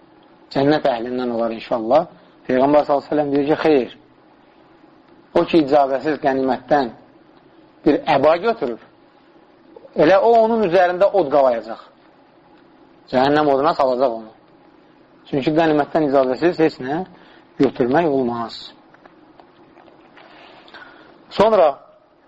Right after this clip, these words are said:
yenə onlara aid başqa bir ayə. Allah Taala deyir ki: "Qul ya əhləl kitab, la təğlu fi dinikum qeyrəl haqq." Ey kitab əhli,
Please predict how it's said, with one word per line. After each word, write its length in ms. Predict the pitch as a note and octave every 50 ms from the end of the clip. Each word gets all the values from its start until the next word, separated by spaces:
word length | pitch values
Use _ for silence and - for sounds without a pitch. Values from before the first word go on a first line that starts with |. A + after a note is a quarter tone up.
| _ _ _ _ _ _ _ _ _ _ _ _ _ _ - - - - _ _ _ _ _ _ _ _ - -
yenə 440 | A#2+ C#3 D#3+ F#3+ G3+ F#3+ F3+ D#3+ C3+ C3+ - - _ _ _ _ _ _
onlara 360 | - D#3 D3+ D3+ D3 D3+ E3 E3+
aid 240 | D#3 D3 C#3+ C#3 B2+
başqa 280 | C3+ B2+ - - E3+ C#3+
bir 80 | C#3+
ayə. 600 | D3+ F3 D#3 C3 C3 C3 C3+ C#3+ D#3 F3 G3 A3 G#3+ - _ _ _ _ _ _ _ _ _ _ _ _ _ _ _ _ _ _ _ _ _ -
Allah 220 | - C#3+ C#3+ C#3+
Taala 300 | C#3 - D#3 D3+ D#3 D#3
deyir 180 | D3 D#3 D#3+ D3+
ki: 100 | - E3+ E3+ E3+
"Qul 160 | - - E3+ D#3+
ya 200 | D#3 D#3+ E3 F3 D#3
əhləl 240 | D3+ D3+ D3 C#3+ -
kitab, 540 | - D3+ A#2+ - D3+ D#3+ F3 F#3+ G#3 A3 - - - - - - - - - _ _ _ _ _ _ -
la 140 | D#3+ D#3 E3 D#3+
təğlu 400 | - - G#3+ A3 G3+ F#3 E3 C3
fi 100 | D#3 D3
dinikum 520 | C3+ C3+ D#3+ D3+ C#3 C3+ C3+ - A#2 A2+ - _ _ _ - _ -
qeyrəl 400 | A#2+ C#3 D3 D3 C#3 C3 B2 A2+
haqq." 280 | - - C3 - - - - - _ _ _ _ - _ _ _ _ _ _ _ _ _ _ _ _ _ _ _ _ _ _ _ -
Ey 120 | D#3 D3+
kitab 260 | D3+ - - E3 D3+
əhli, 500 | D3 C#3+ C#3 C#3+ C#3+ D3+ E3+ F#3 G3+ G3+